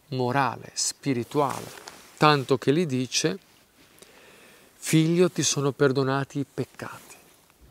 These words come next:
Pensate che bello. A Gesù interessa liberarci, liberare il nostro cuore.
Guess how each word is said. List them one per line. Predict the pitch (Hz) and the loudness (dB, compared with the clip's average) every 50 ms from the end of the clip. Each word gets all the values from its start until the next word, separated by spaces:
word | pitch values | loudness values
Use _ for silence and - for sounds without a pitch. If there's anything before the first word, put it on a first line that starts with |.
| _ _ _ _ _ | _ _ _ _ _
Pensate | - - 123 120 - - 127 120 - - 120 | -8 -6 -6 -4 -4 -4 -6 -8 -10 -10 -10
che | - - 117 | -10 -12 -10
bello. | 127 - 113 101 92 - - - - - _ _ _ _ - - - - - - - - - - - - - - - - | -6 -6 -6 -6 -8 -12 -18 -20 -20 -20 _ _ _ _ -20 -20 -20 -20 -20 -20 -20 -20 -20 -20 -20 -20 -20 -18 -8 -6
A | 131 131 | -6 -2
Gesù | - - 139 123 117 165 180 185 | 0 0 2 2 4 6 6 6
interessa | 175 170 156 139 - - 131 131 139 160 165 165 - - - - 180 180 175 - - - - - - - - - - - - - _ _ | 6 4 2 0 -2 -4 -4 -2 -2 -2 -2 -2 -2 -2 -4 -4 -4 -6 -8 -10 -14 -20 -20 -20 -20 -20 -20 -20 -20 -20 -20 -20 _ _
liberarci, | - 120 123 123 117 135 131 117 135 127 117 101 - - - - - - - - - - - _ _ _ _ _ | -4 -4 -2 0 0 -2 -2 -2 -4 -4 -4 -6 -8 -10 -14 -18 -16 -12 -12 -10 -10 -12 -16 _ _ _ _ _
liberare | - 151 151 131 147 135 139 135 135 135 135 139 | -4 0 2 2 2 4 4 4 4 4 2 0
il | 131 | -2
nostro | 131 131 131 123 120 - - - 139 123 | -2 -4 -4 -4 -4 -6 -6 -8 -12 -16
cuore. | - - 123 - - - - - - | -14 -14 -16 -16 -16 -18 -20 -20 -20